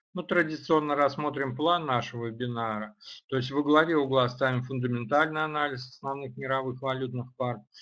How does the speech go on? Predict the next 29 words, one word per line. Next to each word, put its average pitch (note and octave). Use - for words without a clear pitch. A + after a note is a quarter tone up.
По B2+
той C#3
простой C3
причине, C3
что A2+
примерно C3+
восемьдесят C3
процентов B2+
транзакций C3
на B2+
Форексе D3+
заключается, B2+
исходя A#2+
из B2+
фундаментальных A#2+
оценок. A#2
Под B2+
фундаментальным D3+
анализом A2+
мы A2+
понимаем A#2+
проведение A2+
оценочной G#2+
стоимости C3
той D3+
или D#3
иной D3+
валютной D3
пары, C3+